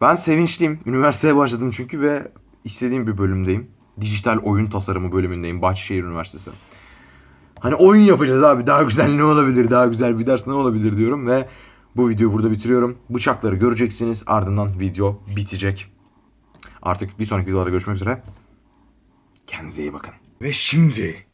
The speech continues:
muhteşem koltuğumdan muhteşem bıçaklarıma geçiyoruz efendim. Evet.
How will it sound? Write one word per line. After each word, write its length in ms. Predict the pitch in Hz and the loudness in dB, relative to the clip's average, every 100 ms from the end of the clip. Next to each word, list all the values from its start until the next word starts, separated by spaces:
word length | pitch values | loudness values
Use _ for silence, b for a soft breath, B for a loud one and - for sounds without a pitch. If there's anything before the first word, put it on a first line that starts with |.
| - | -14
muhteşem 600 | 92 82 - 98 131 131 | -14 -12 -12 -8 -6 -8
koltuğumdan 720 | - 98 87 90 85 82 113 127 _ _ _ _ _ _ _ - | -8 -10 -10 -10 -10 -10 -12 -14 _ _ _ _ _ _ _ -20
muhteşem 520 | 78 - 90 98 98 | -20 -12 -10 -8 -8
bıçaklarıma 480 | 90 87 82 76 73 | -10 -12 -12 -12 -14
geçiyoruz 420 | 71 - 87 - | -14 -14 -14 -14
efendim. 280 | - 80 - - - - - - - _ _ - | -16 -20 -20 -20 -6 0 0 -2 -14 _ _ -10
Evet. 380 | 117 76 - | -8 -10 -14